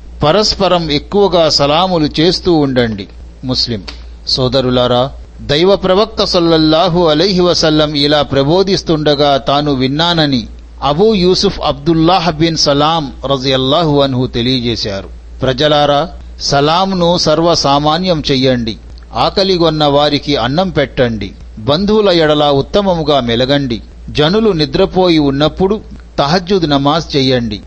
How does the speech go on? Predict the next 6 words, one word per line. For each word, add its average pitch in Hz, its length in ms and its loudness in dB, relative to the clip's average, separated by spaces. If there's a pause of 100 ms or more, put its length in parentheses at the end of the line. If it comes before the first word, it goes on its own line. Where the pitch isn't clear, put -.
(140)
వీటిని 151 440 2
పాటిస్తే 165 760 0 (600)
మీరు 196 280 2
ప్రశాంతముగా 160 1000 0
స్వర్గములోకి 143 760 0
ప్రవేశిస్తారు." 117 960 -2